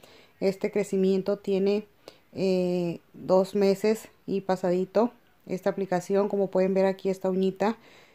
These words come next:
está súper, súper sucia, eh, de que ya se había, pues, lastimado y así,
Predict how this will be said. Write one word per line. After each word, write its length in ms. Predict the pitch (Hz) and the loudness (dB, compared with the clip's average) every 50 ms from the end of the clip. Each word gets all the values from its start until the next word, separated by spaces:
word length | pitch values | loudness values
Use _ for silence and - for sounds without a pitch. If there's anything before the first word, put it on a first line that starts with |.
| _ _ | _ _
está 440 | - 180 175 - _ - 185 185 185 | -10 -10 -10 -10 _ -2 0 0 0
súper, 400 | 185 - - 208 196 - 214 214 | -2 -6 -10 -12 -6 -4 -6 -6
súper 300 | 214 - 190 - 185 180 | -6 -8 -8 -6 -6 -6
sucia, 500 | 170 - 196 190 - - 226 220 240 254 - _ _ - - - _ _ _ _ _ | -6 -10 -12 -12 -4 -2 0 0 0 -2 -6 _ _ -20 -20 -20 _ _ _ _ _
eh, 240 | - 156 190 190 185 | -10 -6 -4 -4 -2
de 140 | 180 185 190 | -2 -4 -4
que 120 | 190 196 | -4 -4
ya 180 | 190 185 180 175 | -2 -2 -2 -4
se 140 | 170 196 190 | -2 -2 -2
había, 640 | 185 180 196 190 185 180 180 180 180 175 170 165 - _ _ _ _ _ _ _ _ _ _ _ _ _ | 0 0 0 0 0 0 0 -2 -2 -4 -6 -8 -12 _ _ _ _ _ _ _ _ _ _ _ _ _
pues, 100 | - 208 | 0 2
lastimado 500 | 226 214 196 - 226 214 208 202 202 208 | 2 2 2 0 -2 0 0 2 2 2
y 80 | 220 208 | 2 2
así, 480 | 190 190 - 202 196 190 185 190 - | 0 0 0 -4 -4 -2 -2 -4 -6